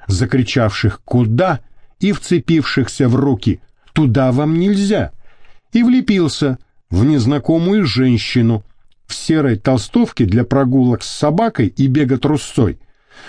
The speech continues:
Жена его сидела у двери, которой подвели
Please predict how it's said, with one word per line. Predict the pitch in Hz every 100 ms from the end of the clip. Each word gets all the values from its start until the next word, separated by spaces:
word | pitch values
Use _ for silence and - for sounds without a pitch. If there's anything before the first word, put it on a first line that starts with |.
| - -
Жена | 95 180 214
его | 143 110 98
сидела | 101 - 143 120 143 135 135
у | 143
двери, | 135 160 180 220 143 - - - -
которой | - 147 165 147 143
подвели | - 151 135 151 170 196 214